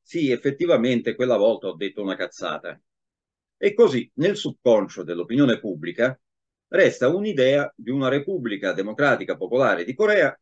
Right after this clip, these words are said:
governa-, governata da un branco di pazzi sanguinari in quanto comunisti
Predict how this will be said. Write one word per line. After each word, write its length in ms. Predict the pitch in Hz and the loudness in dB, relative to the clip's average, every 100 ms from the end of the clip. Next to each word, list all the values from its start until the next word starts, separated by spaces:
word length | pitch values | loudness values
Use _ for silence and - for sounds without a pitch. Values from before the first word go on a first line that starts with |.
| _ | _
governa-, 500 | 208 135 113 113 117 | 2 2 0 -4 -6
governata 600 | 143 208 117 113 107 104 | -2 -2 -2 -4 -4 -6
da 140 | 117 | -2
un 180 | 127 101 | -2 -2
branco 380 | 120 131 117 110 | -4 -2 -4 -8
di 160 | 98 - | -12 -4
pazzi 380 | 139 117 - | -2 -2 -4
sanguinari 920 | 98 147 147 101 95 104 104 98 95 | -6 0 0 0 -2 0 0 -2 -6
in 120 | 101 92 | -10 -4
quanto 380 | 143 110 107 | -4 -2 -6
comunisti 760 | - 110 101 98 98 - - 90 | -8 -8 -4 -4 -4 -6 -8 -10